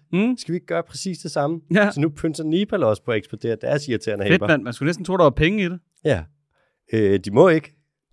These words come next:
Speaker 2: altså, der er ikke, de har ikke lov til at handle
Speaker 1: Eller
Speaker 2: med dem på den måde.
Speaker 1: eller
Speaker 2: Eller
Speaker 1: <laughs>
Speaker 2: men
Speaker 1: eller
Speaker 2: hvis nu,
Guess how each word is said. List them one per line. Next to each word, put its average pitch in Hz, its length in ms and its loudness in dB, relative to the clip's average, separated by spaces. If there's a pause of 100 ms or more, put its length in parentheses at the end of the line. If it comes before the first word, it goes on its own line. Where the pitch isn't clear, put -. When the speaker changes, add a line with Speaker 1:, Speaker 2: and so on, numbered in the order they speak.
(160)
Speaker 2:
altså, 101 160 -2
der 95 140 -4
er 98 80 0
ikke, 127 200 -4
de 120 60 -6
har 113 80 0
ikke 131 100 -4
lov 139 140 0
til 147 140 -8
at 117 180 -4 (140)
handle 101 140 4
Speaker 1:
Eller 202 160 8
Speaker 2:
med 117 100 6
dem 120 80 -6
på 123 60 -12
den 110 160 -4
måde. 104 180 -4
Speaker 1:
eller 160 320 4 (180)
Speaker 2:
Eller 156 360 2 (440)
Speaker 1:
<laughs> - 460 -18
Speaker 2:
men 131 100 8
Speaker 1:
eller 165 220 8 (320)
Speaker 2:
hvis 175 320 2
nu, 147 260 4